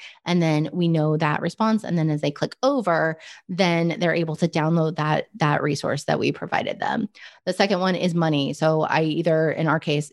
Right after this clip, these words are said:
don't have the money for the course, or I don't have money to invest in Facebook ads. And so that's a common, a common response we'll see.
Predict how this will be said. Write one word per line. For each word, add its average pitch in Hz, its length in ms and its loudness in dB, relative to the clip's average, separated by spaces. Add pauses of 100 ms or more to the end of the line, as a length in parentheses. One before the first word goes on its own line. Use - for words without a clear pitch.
(160)
don't 185 300 4
have 185 180 -2
the 185 60 0
money 175 180 2
for - 120 -8
the 165 100 -10
course, 254 400 0
or 185 100 -2
I 170 40 2
don't 151 160 0
have 165 100 0
money 151 280 2
to 147 80 0
invest 143 360 0
in 135 100 2
Facebook - 400 -6
ads. - 260 -2 (300)
And 160 180 0
so 156 300 2
that's 170 260 0
a 175 40 -2
common, 151 560 0
a 151 60 -4
common - 260 0
response 151 240 -2 (220)
we'll - 100 -2
see. - 240 -8